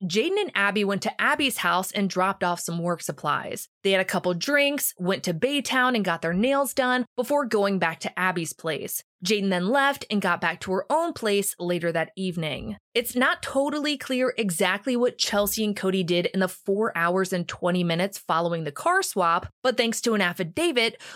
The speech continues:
we do know that around four twenty P M, Chelsea texted Jaden's nephew, Steven, and asked him for help getting rid of something that was dead, but it was not an animal, which is really specific. Unless it was a bug,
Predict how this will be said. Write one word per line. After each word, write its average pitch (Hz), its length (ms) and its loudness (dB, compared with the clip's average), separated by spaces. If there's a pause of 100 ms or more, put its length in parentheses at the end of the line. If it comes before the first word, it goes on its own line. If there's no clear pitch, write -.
we 262 200 2
do 349 400 2
know 190 360 4
that 226 200 2
around 240 340 2 (100)
four 330 260 2
twenty 294 360 -2
P 190 240 0
M, 165 280 2 (120)
Chelsea 339 420 2
texted 240 460 0
Jaden's 180 440 0
nephew, 202 600 2
Steven, 190 800 -2 (120)
and 226 220 0
asked 262 300 0
him 359 100 -2
for 277 160 -2
help 208 300 0 (320)
getting 302 360 2
rid 285 180 2
of 311 100 -2
something 180 420 0
that 180 180 0
was 170 220 -4
dead, 185 500 2 (140)
but 233 160 2
it 285 100 -2
was 269 240 -2
not 240 520 0 (100)
an 285 240 -4
animal, 170 560 -2 (220)
which 403 240 0
is 427 160 2
really 330 720 0 (100)
specific. 233 1000 -2 (120)
Unless 311 260 2
it 285 80 0
was 294 140 0
a 226 80 2
bug, 220 500 2